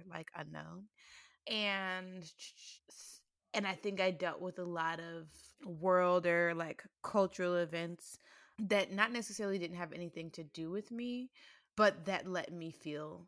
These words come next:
a kind of distance as a speaker. And I think my newer work is a lot more intimate,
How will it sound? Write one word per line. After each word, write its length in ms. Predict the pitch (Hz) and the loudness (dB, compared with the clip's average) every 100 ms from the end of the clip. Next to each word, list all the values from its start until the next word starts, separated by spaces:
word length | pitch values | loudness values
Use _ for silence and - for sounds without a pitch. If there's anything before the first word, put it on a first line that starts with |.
| _ | _
a 100 | 190 | -6
kind 480 | 180 - 165 156 156 | -6 -2 -2 -2 -4
of 280 | 143 139 165 - - 165 | -6 -8 -12 -18 -20 -10
distance 440 | 175 165 - 151 - | -8 -6 -8 -10 -10
as 180 | 160 151 | -10 -10
a 60 | |
speaker. 640 | 147 - 139 - - 165 170 - - _ _ _ - | -12 -12 -12 -12 -14 -14 -16 -20 -20 _ _ _ -8
And 560 | 185 180 175 170 175 - | -4 -2 -2 -4 -8 -8
I 160 | 175 - | -8 -8
think 480 | 185 175 175 - - _ _ - | -6 -6 -6 -14 -20 _ _ -8
my 240 | 190 185 | -4 -2
newer 380 | 185 196 214 202 | -2 -2 0 2
work 260 | 190 185 | 2 0
is 140 | 190 175 | 0 -2
a 80 | 175 | -2
lot 340 | 170 156 - | 2 0 0
more 300 | 175 165 160 | -6 -6 -6
intimate, 580 | - 165 - 170 160 | -8 -12 -12 -10 -10